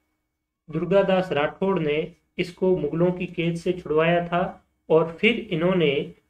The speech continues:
लोगों के बहकावे में आकर लोगों की बातों को सुनकर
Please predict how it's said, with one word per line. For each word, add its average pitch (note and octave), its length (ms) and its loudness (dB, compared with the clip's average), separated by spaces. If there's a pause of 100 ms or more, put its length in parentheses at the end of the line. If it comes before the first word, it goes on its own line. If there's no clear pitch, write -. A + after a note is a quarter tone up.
(120)
लोगों F3+ 380 2
के G3+ 180 0
बहकावे E3+ 560 2
में F#3+ 220 -2
आकर E3+ 360 0
लोगों D#3+ 360 0
की E3+ 140 -4
बातों D#3 400 -2
को E3+ 120 -2
सुनकर F3 520 -2